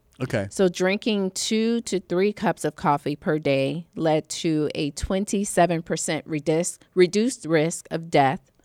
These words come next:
Speaker 2: But those overachievers in the <laughs> coffee,
Speaker 1: <laughs>
Speaker 2: those
Speaker 1: Oh, I see it
Speaker 2: who
Speaker 1: here, yeah.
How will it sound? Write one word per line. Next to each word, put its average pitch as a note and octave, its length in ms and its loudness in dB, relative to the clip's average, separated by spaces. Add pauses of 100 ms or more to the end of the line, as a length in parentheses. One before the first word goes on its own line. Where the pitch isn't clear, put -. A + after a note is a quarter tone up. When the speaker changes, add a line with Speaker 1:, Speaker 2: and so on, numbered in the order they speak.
(300)
Speaker 2:
But - 580 4 (560)
those F#3 280 6
overachievers A3 1400 6
in F#3 100 -4
the F3 80 2
<laughs> - 180 -4
coffee, - 1000 2 (180)
Speaker 1:
<laughs> - 480 -2 (280)
Speaker 2:
those B3+ 240 12
Speaker 1:
Oh, G3 340 10
I D#3+ 100 10
see D#3+ 240 0
it C3+ 80 0
Speaker 2:
who A#3 60 8
Speaker 1:
here, D4 80 10
yeah. C4+ 40 4